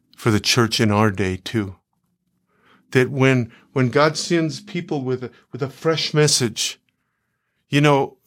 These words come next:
historically, I used to study this a lot in church history, the persecuted generation in the next generation become the strongest persecutors.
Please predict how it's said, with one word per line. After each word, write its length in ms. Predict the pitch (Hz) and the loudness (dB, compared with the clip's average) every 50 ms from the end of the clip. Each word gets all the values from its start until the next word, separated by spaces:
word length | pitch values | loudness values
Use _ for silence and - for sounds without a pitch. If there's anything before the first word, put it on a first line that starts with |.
| _ | _
historically, 1000 | - - - - 156 151 - - - - 160 165 175 165 151 - - 113 113 110 | -20 -16 -4 -2 -2 0 0 -2 2 2 4 4 6 4 2 0 0 0 2 4
I 120 | 107 113 | 4 4
used 280 | 135 135 151 143 - - | 2 0 -4 -8 -8 -8
to 120 | - 139 - | -10 -10 -8
study 400 | - - - - 143 139 143 139 | -8 -8 -2 -2 -2 -2 -2 -2
this 480 | 120 131 123 113 - - - - - _ _ _ _ _ _ _ _ _ _ _ - _ | -2 -4 -4 -4 -4 -8 -8 -10 -14 _ _ _ _ _ _ _ _ _ _ _ -18 _
a 80 | 117 120 | -6 -2
lot 420 | 120 135 156 160 139 123 - - _ _ _ _ _ _ _ _ _ _ | 2 2 4 4 2 2 -2 -8 _ _ _ _ _ _ _ _ _ _
in 140 | 131 123 117 | -6 -6 -6
church 320 | - - 139 135 131 - | -4 -4 -6 -4 -4 -4
history, 480 | 156 160 156 - - - 120 104 107 107 _ _ _ _ _ _ _ _ - - - - _ _ _ | -4 -4 -4 -4 -6 -6 -6 -6 -6 -10 _ _ _ _ _ _ _ _ -20 -20 -20 -20 _ _ _
the 80 | 143 - | -10 -10
persecuted 880 | - - - 185 240 226 - - 208 - - 170 160 151 143 139 127 117 | -8 0 2 2 2 2 0 -2 -2 -2 0 0 0 2 2 0 -2 -2
generation 760 | 117 139 143 143 143 139 135 135 135 127 - - 131 123 120 | -2 0 2 2 4 4 4 2 2 0 -2 -2 -2 -2 -4
in 260 | - - 156 135 117 | -4 -4 -4 -2 -2
the 100 | 127 127 | -2 -2
next 400 | 135 143 156 175 170 170 - - | 0 0 0 0 0 -2 -8 -4
generation 580 | - 147 135 127 123 127 123 120 - - 123 113 | -2 0 2 2 2 2 0 -2 -2 -6 -6 -4
become 380 | 120 120 - - 123 120 117 | -4 -6 -2 -2 -2 0 0
the 100 | 110 107 | -2 -4
strongest 520 | 98 - - 123 120 120 110 110 107 - - | -4 -4 -2 -2 -2 -2 -4 -6 -10 -12 -8
persecutors. 1000 | - 120 110 - - 104 - - - 117 - 123 - - - - - - - | -6 -6 -6 -6 -10 -14 -10 -10 -8 -8 -8 -10 -14 -14 -12 -10 -10 -12 -12